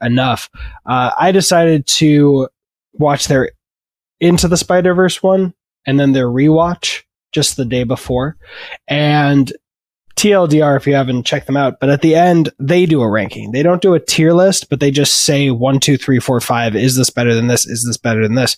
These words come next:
And, um, at that point, both the Amazing Spider-Man films were above all the Raimi Spider-Man films.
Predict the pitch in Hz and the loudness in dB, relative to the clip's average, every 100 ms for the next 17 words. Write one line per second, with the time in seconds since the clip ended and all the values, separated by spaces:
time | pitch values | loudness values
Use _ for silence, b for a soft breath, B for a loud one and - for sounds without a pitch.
0 | B B B B _ - 160 156 147 139 | B B B B _ -2 0 2 2 0
1 | 135 139 131 120 110 104 - _ _ _ | -2 0 0 0 -2 -4 -10 _ _ _
2 | b b b - 147 143 131 143 185 - | b b b -6 -4 -4 -2 -2 -2 -6
3 | - 165 170 220 - - _ 127 113 139 | -4 0 2 2 -2 -12 _ -10 -4 0
4 | 147 185 - - - 143 151 135 139 143 | 2 0 -4 -14 -6 0 2 2 2 2
5 | 143 131 - 131 139 147 151 151 175 175 | 0 -2 -4 -2 0 0 0 0 2 2
6 | 175 165 - _ _ _ _ _ 151 143 | 2 -2 -6 _ _ _ _ _ 0 2
7 | 127 110 143 143 127 - _ _ - 139 | 0 0 0 0 -2 -8 _ _ -4 0
8 | 147 165 143 135 110 127 151 190 - - | 2 2 0 -2 -2 0 2 2 0 0
9 | 202 208 214 214 208 - 220 226 220 - | 2 2 4 2 2 2 2 2 -2 -8